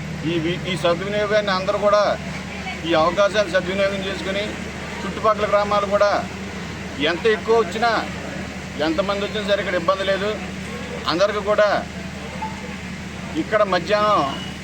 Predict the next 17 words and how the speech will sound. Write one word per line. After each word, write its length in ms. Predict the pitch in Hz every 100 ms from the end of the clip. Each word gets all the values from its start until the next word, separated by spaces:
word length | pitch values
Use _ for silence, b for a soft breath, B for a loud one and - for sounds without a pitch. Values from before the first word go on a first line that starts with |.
| -
కదలేని 460 | 160 196 208 214 214
వాళ్ళు 200 | 214 208
ఎవరైనా 380 | 196 185 202
ఉండిపోతే 300 | 196 190 202
వాళ్ళకు 240 | 202 196 190
కూడా 360 | 196 202 139 101 165
ఫుడ్ 260 | 170 196
ఫెసిలిటీస్ 420 | 196 185 202 196
కూడా 280 | 185 196 190
ఏర్పాటు 320 | 180 185 185
చేయడం 180 | 185 190
జరిగింది. 440 | 190 185 185 202 208 208 - - - - -
కాబట్టి 600 | 165 202 202 208 180 107 - - - - -
మెక్కంటి 460 | 135 160 190 202 202
సీ 140 | 202
ఫుడ్స్ 220 | 196 196 185
వారికి, 420 | 202 196 208